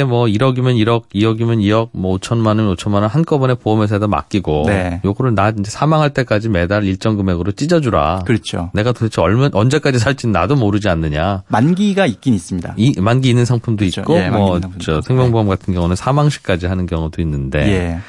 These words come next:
Speaker 1: 이거를, 어, 그리고 나서 이제 만기 때는 원금을
Speaker 2: 원금을
Speaker 1: 도-,
Speaker 2: 또 돌려주니까요.
Speaker 1: 돌려주겠다고 약속을 한 상품이라고 해요.
Speaker 2: 네.
Speaker 1: 그러니까 사실은 그때까지 생기는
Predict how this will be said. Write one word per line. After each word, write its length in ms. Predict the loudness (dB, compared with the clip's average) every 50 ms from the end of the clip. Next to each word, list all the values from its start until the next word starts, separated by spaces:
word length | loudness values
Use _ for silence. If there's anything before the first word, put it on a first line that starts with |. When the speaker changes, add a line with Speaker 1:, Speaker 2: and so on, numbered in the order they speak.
| -18 -20 -20 -20 -20 -20 -20 -20 _ _ -2
Speaker 1:
이거를, 840 | 0 0 2 2 4 4 4 4 4 4 4 4 2 2 0 -2 -6 -4
어, 200 | -2 0 0 0 0
그리고 260 | 0 0 0 2 4
나서 220 | 2 2 2 2 2
이제 120 | 2 2 0
만기 440 | 0 0 2 2 2 2 2 0 -2 -2
때는 300 | 0 0 2 2 4 4
원금을 460 | 4 2 4 4 2 4 4 4 4 4
Speaker 2:
원금을 220 | 4 4 4 2
Speaker 1:
도-, 40 | 2
Speaker 2:
또 80 | 0
돌려주니까요. 320 | 0 2 2 4 4 4 4
Speaker 1:
돌려주겠다고 680 | 4 2 2 0 0 0 -2 0 0 0 0 2 2 2
약속을 380 | 2 0 -2 -2 0 0 2
한 100 | 2 0
상품이라고 600 | 0 -2 -4 -4 -4 -4 -2 -2 -2 -2 -2 -2
해요. 140 | -2 0 0 2
Speaker 2:
네. 80 | 2
Speaker 1:
그러니까 420 | 2 2 2 2 0 0 -2 -2 -2
사실은 360 | -2 -4 -4 -2 -2 -2 -2
그때까지 600 | -2 -2 -2 -2 -2 -2 0 0 0 0 -2 -4 -4
생기는 580 | -2 0 0 2 2 2 2 2 2 0 0